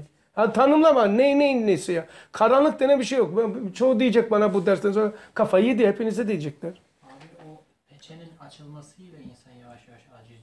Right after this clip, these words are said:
Speaker 2: düşüyor. Çünkü mesela Üstad cennet bahsinde bahsediyor. Dünyada diyor ölümün zahiren sebebi gidenin geleni karşılamaması diye bahsediyor ya abi.
Speaker 1: Evet.
Speaker 2: Yani hani peçe dediniz ya abi.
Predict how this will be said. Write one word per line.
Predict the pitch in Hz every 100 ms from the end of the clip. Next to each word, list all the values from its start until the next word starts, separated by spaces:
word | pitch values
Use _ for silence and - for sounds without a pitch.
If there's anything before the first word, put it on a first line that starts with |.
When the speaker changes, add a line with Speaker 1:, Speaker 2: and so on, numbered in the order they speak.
| _
Speaker 2:
düşüyor. | _ 160 147
Çünkü | 143 143 143 _ _ _ _ _ _
mesela | _ 135 127
Üstad | _ 147 139 - _ _ 104 _
cennet | 127 139 139
bahsinde | 139 - 139 151
bahsediyor. | 143 139 - 127 165 190 _ _ _ - - _
Dünyada | 139 143 143 139 170
diyor | 151 143 139
ölümün | 139 143 156
zahiren | 143 131 139 143 165 143
sebebi | - 139 135 131 208 _ _ _ _ _ _ _ _ _ _ 113
gidenin | 139 147 175 190 208 _ _ _ _ 135
geleni | 139 147 165
karşılamaması | 165 143 - 151 151 143 139 - 135
diye | 131
bahsediyor | 127 120 143 196 147
ya | 110
abi. | - -
Speaker 1:
Evet. | 196 165 - - _
Speaker 2:
Yani | - 139 -
hani | 139 143 _
peçe | 143 139 147
dediniz | 143 165 165
ya | 123
abi. | 110 -